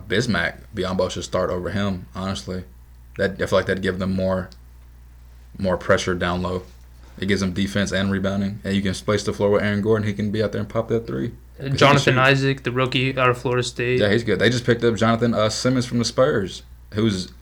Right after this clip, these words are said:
Speaker 1: incredible when he needs to be.
Speaker 2: Right, Jonathan Simmons is the man. I, I witnessed him in person carry an injury-riddled Spurs team to a win over Phoenix
Speaker 1: Yeah, man.
Speaker 2: at Talking Sticks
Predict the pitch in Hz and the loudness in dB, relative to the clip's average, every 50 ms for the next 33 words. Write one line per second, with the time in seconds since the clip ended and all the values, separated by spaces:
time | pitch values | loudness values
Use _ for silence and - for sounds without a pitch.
0 | - - - - 110 104 101 - - 127 131 120 113 117 113 107 113 117 110 107 | -20 -12 -6 -4 -4 -4 0 4 6 8 8 8 6 4 4 4 4 4 4 4
1 | 120 120 117 - 98 90 98 92 90 - - - - - - - - - - - | 2 0 0 -4 -2 0 0 0 -2 -4 -8 -14 -20 -20 -20 -20 -20 -20 -20 -8
2 | - - 127 127 123 123 139 135 143 147 143 147 139 131 - - 135 131 131 131 | -2 0 0 0 2 2 4 4 4 4 2 0 -2 -2 -2 -2 -2 -2 -2 -2
3 | 127 127 123 127 127 123 120 123 127 123 123 123 123 120 120 117 117 135 143 135 | -4 -4 -4 -6 -8 -8 -4 -2 -2 -2 -2 -2 -2 -4 -2 0 2 2 2 2
4 | - 123 127 139 139 131 135 131 131 131 127 123 - - - 123 123 123 123 123 | 2 2 4 4 4 4 2 0 0 -2 -2 -4 -4 -4 -2 -2 -2 0 -2 -2
5 | 123 127 123 - 135 127 127 123 - 127 123 120 123 120 - - 123 120 123 123 | -2 -4 0 2 2 2 2 2 0 -4 -4 -4 -6 -6 -4 -2 0 2 2 2
6 | 123 120 117 120 - - - - - - - - 120 117 120 123 123 127 123 123 | 2 0 -2 -4 -10 -16 -20 -20 -20 -20 -10 -8 -6 -6 -4 -4 -4 -2 0 2
7 | 123 123 120 120 123 123 120 120 120 120 117 117 - - - 123 120 120 117 117 | 2 2 2 2 2 0 2 0 -2 -2 -4 -6 -10 -6 -4 -2 -2 -2 -2 -4
8 | - - 120 117 117 117 - 123 117 117 120 120 117 120 120 120 120 120 117 117 | -6 -6 -6 -4 -6 -4 -4 -4 -4 -2 -2 -2 -2 -2 -4 -4 -4 -6 -6 -4
9 | - 120 120 120 117 120 - - - - - - 101 113 101 90 90 87 82 - | -4 -4 -4 -4 -6 -8 -10 -12 -14 -12 -8 -6 -6 -4 -4 -4 -6 -8 -8 -10
10 | - - - 120 123 123 - - 127 120 117 - 127 117 - - - 120 117 - | -16 -10 -6 -4 -4 -2 0 0 2 2 0 -2 -6 -6 -6 -6 -6 -6 -8 -8
11 | - - - - | -10 -12 -14 -16